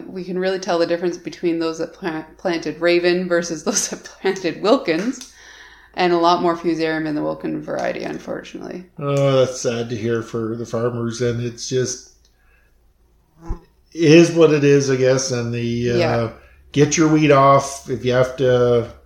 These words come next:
Speaker 2: you have to pay some drawing. That's still better than letting the fusarium
Speaker 1: Absolutely.
Speaker 2: downgrade you to feed wheat. So,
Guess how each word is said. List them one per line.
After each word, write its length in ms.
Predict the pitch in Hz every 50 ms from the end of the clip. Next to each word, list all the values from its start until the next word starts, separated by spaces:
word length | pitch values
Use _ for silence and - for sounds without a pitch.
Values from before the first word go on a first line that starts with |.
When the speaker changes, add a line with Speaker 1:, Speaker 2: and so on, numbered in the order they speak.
| _ _ - - _ _ _ - _ _ _ _ - _ _ _ - - - - - - -
Speaker 2:
you 120 | 165 135
have 160 | 135 139 135 -
to 60 | -
pay 240 | - 143 139 139 131
some 220 | - 139 131 123
drawing. 560 | 117 131 131 127 131 131 135 135 135 135 135
That's 260 | 127 127 127 123 123 -
still 220 | - 135 127 123
better 320 | 123 127 127 123 127 127
than 160 | 120 123 120 120
letting 240 | 120 123 120 123
the 80 | 123 123
fusarium 800 | 117 - - 123 117 113 120 120 117 117 113 113 113 113 113 104 - _ _ - -
Speaker 1:
Absolutely. 380 | 175 165 165 - 123 123 120 160 160 123 117
Speaker 2:
downgrade 180 | - 151 - 120
you 60 | 117
to 100 | 120 110
feed 280 | - - 117 110 110
wheat. 360 | 113 110 107 110 110 - - - - -
So, 260 | - - 110 92 87